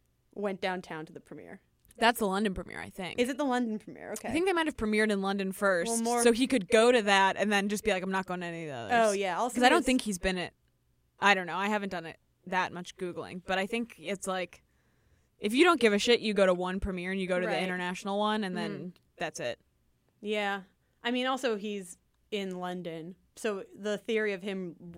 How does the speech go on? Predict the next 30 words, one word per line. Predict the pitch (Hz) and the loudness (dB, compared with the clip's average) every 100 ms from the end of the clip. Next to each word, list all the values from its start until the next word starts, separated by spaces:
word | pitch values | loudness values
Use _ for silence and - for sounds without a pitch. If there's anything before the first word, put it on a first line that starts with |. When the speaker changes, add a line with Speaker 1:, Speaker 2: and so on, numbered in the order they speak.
| - - | -18 -10
Speaker 1:
leaving | 202 214 208 208 | -4 -2 -2 -2
his | 196 | -4
house | 180 180 180 180 | -6 -4 -4 -4
and | 185 175 | -8 -8
just, | 175 - | -8 -6
like, | 185 156 | -8 -6
getting | 180 180 | -8 -6
a | 175 | -8
cab | 175 185 160 160 - | -10 -10 -10 -12 -12
to | 170 | -14
the | |
premiere. | 170 175 156 156 190 | -12 -12 -12 -10 -2
Speaker 2:
Yeah, | 214 196 | 0 0
getting | 202 185 | -2 -4
one | 196 190 | -4 -6
of | 185 | -8
those | 185 | -6
little | 190 180 | -6 -4
black | 185 185 | -6 -6
cabs. | 190 175 180 - | -6 -6 -8 -8
Speaker 1:
Yeah, | 208 | -6
absolutely. | 185 180 - 170 160 165 160 175 _ - | -6 -8 -10 -12 -12 -10 -12 -14 _ -10
Um, | 208 202 202 202 - _ _ - | -6 -4 -6 -8 -14 _ _ -6
Speaker 2:
What's | 262 | -2
your | 311 311 | -2 -2
favorite | 247 214 214 | -2 -2 -2
part | 208 185 | -2 -4
of | 175 | -4
that | 147 143 | -6 -6
look? | 139 120 | -6 -8